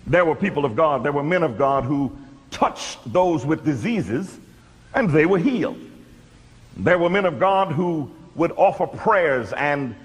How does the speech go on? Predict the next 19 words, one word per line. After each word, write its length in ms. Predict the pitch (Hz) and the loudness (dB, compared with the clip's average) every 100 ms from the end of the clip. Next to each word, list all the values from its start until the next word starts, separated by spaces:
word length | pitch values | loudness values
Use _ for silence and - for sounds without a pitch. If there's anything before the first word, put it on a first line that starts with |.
| - | -18
supernormal 1080 | - - - 262 196 196 190 202 185 156 151 | -14 -10 -4 -2 0 2 4 4 2 0 0
occurrences 920 | 156 - 214 190 180 - 135 156 - - - - | -2 0 2 2 0 -4 -4 -4 -8 -18 -20 -6
followed. 560 | - 175 135 98 - - - - - - - - - 147 | -2 2 0 -2 -10 -20 -20 -20 -20 -20 -20 -20 -14 -2
John 540 | 107 262 262 190 185 | 2 4 4 0 0
did 240 | 190 175 | 0 0
none 380 | 165 180 214 302 | -2 -2 0 0
of 160 | 277 190 | -2 -2
these 260 | 226 226 | -2 -4
things, 720 | - - 240 147 151 165 135 - - - - - - - - - | -6 -2 0 0 -4 -8 -10 -16 -20 -20 -20 -20 -20 -20 -20 -12
but 440 | 101 117 - - | -2 0 0 -6
when 420 | 131 143 285 349 311 | -8 -2 0 0 0
he 200 | 196 170 | 0 -2
spoke, 800 | - - - 311 214 190 - - - - - - - - - - - | -6 -14 -2 4 4 2 -6 -14 -16 -20 -20 -20 -20 -20 -20 -20 -6
you 300 | 139 208 247 | 2 4 6
knew 480 | 226 247 311 220 240 | 4 4 4 2 0
that 240 | 185 196 | 0 0
there 160 | 143 143 | 0 0
was 220 | 175 175 | 0 -4
power. 440 | - 262 196 85 | -4 0 0 0